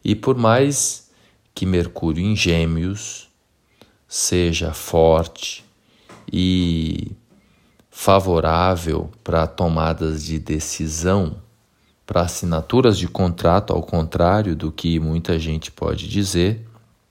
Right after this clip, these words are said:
é isso mesmo, é favorável. Só tem um detalhe. Talvez você tenha que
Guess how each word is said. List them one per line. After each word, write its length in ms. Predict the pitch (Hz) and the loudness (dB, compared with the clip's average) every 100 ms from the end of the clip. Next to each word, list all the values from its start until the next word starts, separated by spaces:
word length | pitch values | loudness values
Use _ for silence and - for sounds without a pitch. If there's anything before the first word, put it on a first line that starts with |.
| _ _ _ _ _ - - _ | _ _ _ _ _ -20 -20 _
é 80 | 85 | -2
isso 220 | 82 - | 0 0
mesmo, 380 | 117 82 76 82 | 2 2 0 -4
é 40 | |
favorável. 920 | 82 85 82 107 127 113 78 76 - - _ _ _ _ _ _ _ - | -2 0 2 4 4 4 2 -2 -8 -12 _ _ _ _ _ _ _ -4
Só 180 | - | 0
tem 220 | 101 151 190 | 2 2 2
um 60 | |
detalhe. 520 | 202 175 - 87 - - - _ _ _ _ _ _ | 2 0 -2 -4 -6 -12 -20 _ _ _ _ _ _
Talvez 380 | - 120 90 90 | 2 4 4 2
você 260 | 113 113 127 | 0 -2 -4
tenha 340 | - 90 101 | 0 0 0
que 380 | 104 110 113 | -2 -2 -2